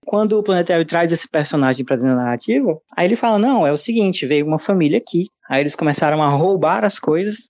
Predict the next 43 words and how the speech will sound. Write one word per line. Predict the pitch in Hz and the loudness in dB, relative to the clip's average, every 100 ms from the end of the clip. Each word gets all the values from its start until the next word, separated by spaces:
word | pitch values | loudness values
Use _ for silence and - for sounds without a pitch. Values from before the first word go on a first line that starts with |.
| _ | _
voltaram | 147 156 156 160 160 | -2 -2 0 0 0
pra | 165 160 | 0 0
Inglaterra | 160 160 147 160 185 214 - | 0 0 0 0 0 -2 -2
e | 143 | -2
compraram | 160 185 185 170 160 180 | 0 0 0 0 2 2
o | 185 | 0
título | - 180 185 | 0 -2 0
de | 185 | 2
nobreza. | 185 170 143 127 127 - | 2 2 0 -2 -8 -2
Mas | 147 143 | 0 2
aí | 151 | 2
deixaram | 170 - 185 180 | 2 2 2 2
uma | 202 | 2
criança | 220 202 196 | 2 0 0
aqui. | 233 233 226 | -2 -2 -2
<laughs> | - - - 147 _ | 0 0 0 -4 _
Então | 165 131 160 | -8 -2 0
o | 151 | 0
Tarzan | 151 151 143 | 0 2 2
deles | 139 123 | 2 0
é | 135 | -2
arrogante, | 135 208 170 156 156 147 - - | 0 0 0 2 2 0 -4 -4
ele | 123 | 0
acha | 135 135 - | 0 -2 -2
que | |
é | 135 | -4
o | |
rei | 117 151 | 0 0
das | 143 139 | 0 -2
selvas, | - 160 160 156 143 151 147 - _ _ _ _ - | -2 2 2 2 2 0 -2 -8 _ _ _ _ -8
ele | 131 | -4
acha | 135 - | -2 -4
que | 131 135 135 | -6 -2 -2
as | |
pessoas | 131 147 123 | 0 -2 0
devem | 135 143 | 2 2
alguma | 131 117 127 131 | 0 0 0 0
coisa | 139 127 | -2 -2
pra | 123 131 | -2 -2
ele, | 131 143 123 | 0 0 0
é | |
meio | 120 123 | 0 0
babaca, | - 156 165 156 147 151 | 2 2 2 0 -2 -4